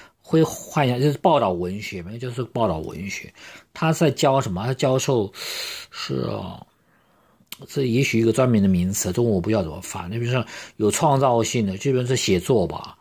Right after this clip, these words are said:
呃，创作，但是是非，非幻-，呃，非，呃，嗯，是有根据的创作了，呃，就像报道文学之类的，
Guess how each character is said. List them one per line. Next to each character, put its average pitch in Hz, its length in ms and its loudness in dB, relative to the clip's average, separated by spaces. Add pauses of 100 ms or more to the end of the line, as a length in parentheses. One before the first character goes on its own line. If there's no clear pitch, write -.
(460)
呃， 107 140 -10
创 107 360 2
作， 98 280 0
但 135 100 2
是 135 160 0
是 127 240 2
非， 175 420 4 (520)
非 175 260 4
幻-， 170 380 4
呃， 117 240 0
非， 185 580 2 (120)
呃， 98 280 -4 (1600)
嗯， 123 180 -4
是 226 140 2
有 120 180 6
根 160 220 6
据 160 100 4
的 131 100 4
创 104 380 -2
作 92 260 -4
了， - 280 -14
呃， 92 340 -10
就 - 80 -16
像 139 160 2
报 151 220 4
道 110 120 2
文 95 240 -2
学 107 200 -6
之 98 120 -12
类 90 300 -12
的， - 100 -18